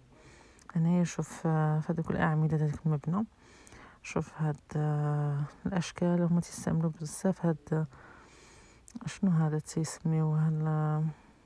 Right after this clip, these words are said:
هاد الرسومات تي-، تيستعملوهم بزاف في المباني ديالهم. عندهم هذاك الدراغون و دراغون، وعندهم هاد ديال الحروب اللي تيكون عندهم.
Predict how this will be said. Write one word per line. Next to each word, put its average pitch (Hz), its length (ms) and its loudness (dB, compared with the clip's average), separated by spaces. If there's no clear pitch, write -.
هاد 233 260 4
الرسومات 175 1000 2
تي-، 160 440 -2
تيستعملوهم 156 640 0
بزاف 147 480 -2
في - 100 -4
المباني 151 460 4
ديالهم. 147 480 2
عندهم 151 240 2
هذاك 147 200 0
الدراغون 156 880 2
و 143 360 2
دراغون، 147 560 2
وعندهم 147 360 0
هاد 147 80 0
ديال 208 340 6
الحروب 156 720 2
اللي - 180 -2
تيكون 151 240 -2
عندهم. 147 500 2